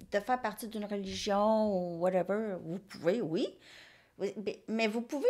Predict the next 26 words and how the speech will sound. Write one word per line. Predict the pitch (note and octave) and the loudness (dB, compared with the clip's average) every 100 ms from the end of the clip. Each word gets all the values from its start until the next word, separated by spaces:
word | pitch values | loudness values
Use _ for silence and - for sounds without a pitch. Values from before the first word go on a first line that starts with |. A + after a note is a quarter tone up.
| - | 0
quand | G3 | -2
même | G3+ F#4 | 0 2
avoir | C4 A#3 | 2 2
la | C#4+ F#3+ | 2 0
foi, | - C5+ B3+ | 0 0 4
là. | F3+ F#3+ G3 - _ _ _ G#3+ | 4 4 0 -14 _ _ _ -8
Vous | G#3+ | -6
pouvez | C4 A4+ | 6 6
penser | B4 E4+ D4 A#4+ | 8 4 2 -2
ce | - | 4
que | C#4+ | 6
vous | B3 C4+ | 8 4
voulez | B3 C#4 E4 | 2 2 0
penser. | F#4+ C#4 B3 F4+ G#4+ | 2 0 0 -2 0
Il | |
n'y | C#4+ | -2
a | |
pas | - A4 A4 | -4 -6 -6
de, | - - | -8 -10
d'étiquette. | G3 A#3+ A#3+ - C#4 D4 - - _ _ - - - - - - - - - _ _ _ | -6 -6 -6 -8 -8 -8 -12 -20 _ _ -20 -20 -20 -20 -20 -14 -14 -14 -20 _ _ _
Sérieux, | - E3+ F3 A#3+ A#3 F#3+ | -6 -6 -4 -6 -6 -8
on | |
dirait | F#3 B3 | -8 -8
que | E4+ | -4
les | G#3+ F#3+ | -4 -2
gens, « | A#3+ | -4